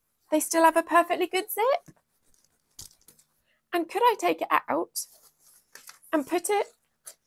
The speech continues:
in a different pair of trousers where the zip has failed? Now, <sighs> do any of you have partners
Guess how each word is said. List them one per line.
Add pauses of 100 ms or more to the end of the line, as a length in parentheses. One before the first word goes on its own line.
(360)
in
a
different
pair
of
trousers (840)
where
the
zip
has
failed? (2750)
Now, (280)
<sighs> (1300)
do
any
of
you
have
partners